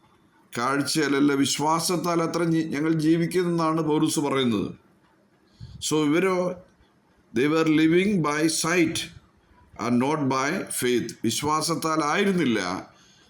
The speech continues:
കാഴ്ചയാലാണ് അവര് മോബാബിലേക്ക് പോകുവാനായിട്ട് ഇടയായി തീർന്നത്. അത്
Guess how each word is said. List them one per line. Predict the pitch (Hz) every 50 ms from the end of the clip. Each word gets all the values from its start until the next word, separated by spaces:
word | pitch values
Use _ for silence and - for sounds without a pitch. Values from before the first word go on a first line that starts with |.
| _ _ -
കാഴ്ചയാലാണ് | 113 117 120 131 143 147 139 - - 165 165 156 151 143 131 127 123 127 127 123 120 117 113 113 113 - -
അവര് | - 120 117 117 113 113 117 117 120 123 165 - - - _ _ _ _ _ _ _ _ _ _ _ _
മോബാബിലേക്ക് | - 92 107 113 117 117 123 131 127 123 127 127 131 131 131 113 - 117
പോകുവാനായിട്ട് | 98 104 107 110 113 117 117 113 113 113 117 117 117 113 113 113 117 110 - - 127 131 143 160 151 - - - 107
ഇടയായി | 110 107 107 104 101 101 104 104
തീർന്നത്. | 104 104 - 98 98 98 101 101 98 104 117 117 107 92 - - - - - _ _ _ _ _ _ _ _ _ _ _ _ _ _ _ _ _ _ - - - - - _ _ -
അത് | - 117 131